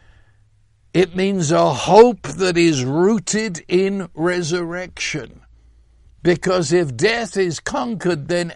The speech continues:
everything is possible. I, If, if, if you murdered God, and now he's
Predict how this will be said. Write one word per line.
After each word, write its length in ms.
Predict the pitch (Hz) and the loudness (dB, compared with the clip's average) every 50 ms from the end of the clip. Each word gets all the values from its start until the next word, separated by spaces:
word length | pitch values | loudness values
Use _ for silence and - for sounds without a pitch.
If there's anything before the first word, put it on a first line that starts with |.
| - - | -10 -6
everything 720 | 185 208 220 196 180 175 170 156 131 120 156 160 165 165 | -4 -4 -4 -4 -4 -6 -6 -4 -6 -6 -6 -6 -6 -6
is 180 | 165 165 165 - | -6 -8 -8 -8
possible. 720 | - 185 208 220 196 175 - 180 175 147 113 92 - - _ _ _ _ _ _ _ _ _ _ _ _ _ _ _ _ _ _ _ - - - _ _ _ _ _ _ _ _ _ _ _ - | -8 -8 -8 -8 -8 -6 -6 -6 -6 -6 -10 -14 -18 -20 _ _ _ _ _ _ _ _ _ _ _ _ _ _ _ _ _ _ _ -20 -20 -20 _ _ _ _ _ _ _ _ _ _ _ -20
I, 80 | - - - - _ _ _ _ - _ _ _ _ _ _ _ _ _ - _ - - - - - - - _ _ _ _ _ _ _ _ - 101 - - - _ _ - _ _ _ _ _ _ | -20 -20 -20 -20 _ _ _ _ -20 _ _ _ _ _ _ _ _ _ -20 _ -20 -20 -20 -20 -20 -20 -20 _ _ _ _ _ _ _ _ -20 -20 -20 -20 -20 _ _ -20 _ _ _ _ _ _
If, 380 | - 160 190 196 202 202 180 - - | 4 4 6 6 6 4 2 2 -2
if, 200 | 185 151 - - - _ _ _ - - - _ _ - - | -4 -4 -6 -10 -18 _ _ _ -20 -20 -20 _ _ -4 -2
if 160 | 185 165 143 | -2 -2 0
you 180 | 170 175 175 175 | 0 -2 0 0
murdered 800 | 170 170 175 180 196 214 233 247 233 170 196 196 185 151 131 113 | 0 0 0 2 2 2 2 2 0 2 2 2 2 0 -2 -2
God, 760 | - 185 208 226 254 262 233 196 170 143 123 120 110 - - _ _ _ _ _ _ _ _ _ - | 0 2 2 4 4 2 2 0 -2 -6 -8 -12 -14 -14 -18 _ _ _ _ _ _ _ _ _ -6
and 240 | 190 190 185 175 175 | -4 -2 0 0 0
now 300 | 190 214 226 240 240 214 | 0 0 0 0 0 2
he's 420 | 165 156 185 202 185 165 135 | 2 2 0 0 -2 -4 -6